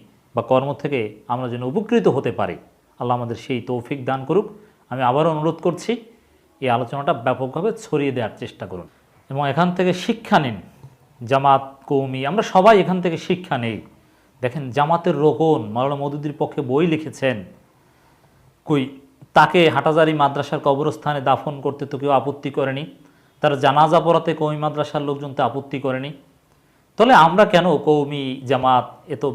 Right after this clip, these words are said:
এত বিভাজন তৈরি করে এত দূরত্ব তৈরি করব? বিভিন্ন ইখতিলাফ, বিভিন্ন দূরত্ব থাকবে, যেরকম ছিল এই মহান আলেমের ক্ষেত্রে।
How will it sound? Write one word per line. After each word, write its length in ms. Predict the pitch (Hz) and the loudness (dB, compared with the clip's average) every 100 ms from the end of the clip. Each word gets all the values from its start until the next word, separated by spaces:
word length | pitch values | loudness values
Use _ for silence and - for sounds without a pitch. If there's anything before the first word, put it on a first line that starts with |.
| - | -6
এত 140 | 135 | -6
বিভাজন 500 | 135 131 147 160 165 135 | -2 2 4 4 0 -4
তৈরি 220 | 135 123 | -6 -4
করে 180 | 123 117 | -4 -4
এত 120 | 113 | -4
দূরত্ব 400 | 120 139 - 143 | -4 -4 -4 -8
তৈরি 220 | 113 101 | -8 -12
করব? 280 | 92 85 78 - _ _ _ _ - | -12 -14 -16 -20 _ _ _ _ 0
বিভিন্ন 220 | 202 214 | 2 4
ইখতিলাফ, 440 | 185 190 190 180 | 2 2 4 6
বিভিন্ন 280 | 175 170 180 | 6 2 0
দূরত্ব 300 | 170 190 190 | 0 0 -2
থাকবে, 440 | - 254 185 113 87 - _ _ _ | -2 -2 0 -6 -8 -16 _ _ _
যেরকম 500 | 135 185 175 160 143 - _ _ - | 0 2 2 0 -4 -14 _ _ -2
ছিল 260 | 262 180 90 - - _ _ _ _ _ _ _ | 0 2 -2 -8 -20 _ _ _ _ _ _ _
এই 300 | 160 151 156 185 | -2 -2 -2 -6
মহান 300 | 165 143 147 | -4 0 0
আলেমের 420 | 143 139 139 135 131 | 0 0 0 -2 -4
ক্ষেত্রে। 420 | - 160 117 | -6 -6 -8